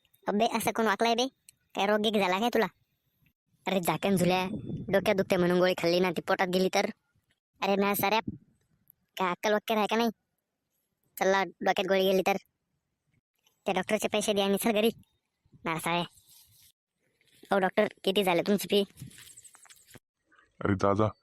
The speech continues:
Speaker 2: मी तुमच्यासारख्या भिकाऱ्याकडून पैसे नाही घेत. गरीब कुठले.
Speaker 1: चला पब्लिक, बाय. भेटू आपण पुढच्या व्हिडिओत.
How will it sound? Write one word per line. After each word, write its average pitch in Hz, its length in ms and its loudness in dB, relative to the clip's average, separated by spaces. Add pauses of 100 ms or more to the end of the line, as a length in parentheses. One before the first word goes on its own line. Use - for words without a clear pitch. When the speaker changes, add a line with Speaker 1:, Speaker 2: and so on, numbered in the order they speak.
(200)
Speaker 2:
मी 92 120 -2
तुमच्यासारख्या 92 460 0
भिकाऱ्याकडून 95 420 0
पैसे 101 260 0
नाही 101 140 2
घेत. 95 100 2 (880)
गरीब 95 220 2
कुठले. 92 220 -2 (1160)
Speaker 1:
चला 196 160 2
पब्लिक, 185 380 0
बाय. 190 240 4 (580)
भेटू 175 180 2
आपण 180 240 2
पुढच्या 185 240 2
व्हिडिओत. 170 220 4